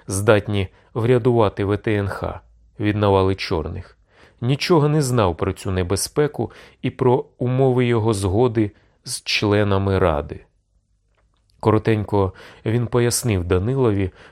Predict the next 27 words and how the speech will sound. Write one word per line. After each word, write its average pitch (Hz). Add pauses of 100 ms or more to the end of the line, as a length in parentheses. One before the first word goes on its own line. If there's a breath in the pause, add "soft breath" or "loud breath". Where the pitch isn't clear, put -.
в -
чому 110
суть -
його 107
договору, 101 (580 soft breath)
і 131
якій 131
катастрофі 110 (320 loud breath)
він 113
намагається 110
запобігти. 101 (1600)
Той 98
уважно 95
вислухав 117
до 117
самого 117
кінця, 110 (420 loud breath)
і 147
коли 151
Артем 127
виходив 120
з 110
намету, 120 (360 soft breath)
все -
ще -
стояв 131
нерухомо 98